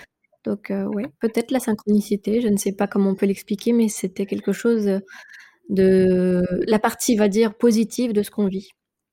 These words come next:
Aujourd'hui, avec ma baguette magique, je te transforme en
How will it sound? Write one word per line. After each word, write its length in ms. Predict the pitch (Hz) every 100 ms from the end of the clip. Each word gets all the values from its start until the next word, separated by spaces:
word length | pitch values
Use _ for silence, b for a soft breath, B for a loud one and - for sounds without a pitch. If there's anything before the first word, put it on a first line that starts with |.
| _ _ _ _ _ _ _ B B B B B B B B B B B _ _
Aujourd'hui, 380 | 392 262 262 240
avec 80 | 339
ma 100 | 302
baguette 280 | 247 240 254
magique, 520 | 240 226 240 311 214
je 120 | 208
te 100 | -
transforme 540 | 220 233 233 262 277 233
en 340 | 202 202 196